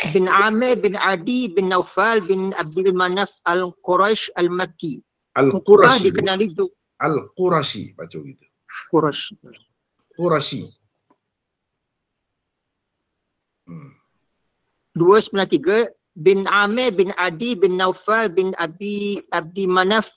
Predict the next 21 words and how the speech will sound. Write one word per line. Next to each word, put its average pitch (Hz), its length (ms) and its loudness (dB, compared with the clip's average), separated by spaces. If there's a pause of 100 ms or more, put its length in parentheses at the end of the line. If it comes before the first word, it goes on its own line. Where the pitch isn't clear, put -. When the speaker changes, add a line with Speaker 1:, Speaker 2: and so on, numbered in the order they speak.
Speaker 1:
Al-Quraisy 185 1040 0
Al-Makki. 170 640 -2 (340)
Speaker 2:
Hmm. 156 300 -14 (100)
Speaker 1:
Uqbah 170 540 0
dikenali 190 560 -2
juga 190 420 2
dengan 185 300 -2
nama 180 180 -2
panggilannya 185 760 -2 (160)
Abu 180 480 0
Sirwa'ah. 185 800 0 (640)
Speaker 2:
Hmm. - 320 -16 (240)
Speaker 1:
Beliau 208 480 2
memeluk 190 400 0
agama 180 400 -4
Islam 208 480 -6
pada 175 220 -4
tahun 180 640 -4
pembukaan 180 720 -2
Mekah 202 420 -4
dan 170 160 -2